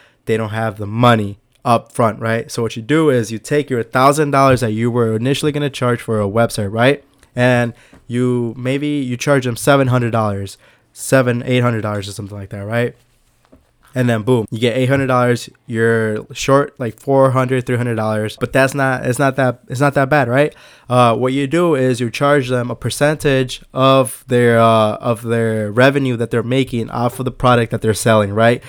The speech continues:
For a certain amount of, of time. For example,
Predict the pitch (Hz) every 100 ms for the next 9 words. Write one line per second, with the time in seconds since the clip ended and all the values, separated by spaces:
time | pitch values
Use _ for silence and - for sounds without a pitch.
0 | - _ 123 117 113 110 - _ - 123
1 | 117 110 107 104 98 - - 117 - 143
2 | 117 - - - - 120 113 113 131 123
3 | 113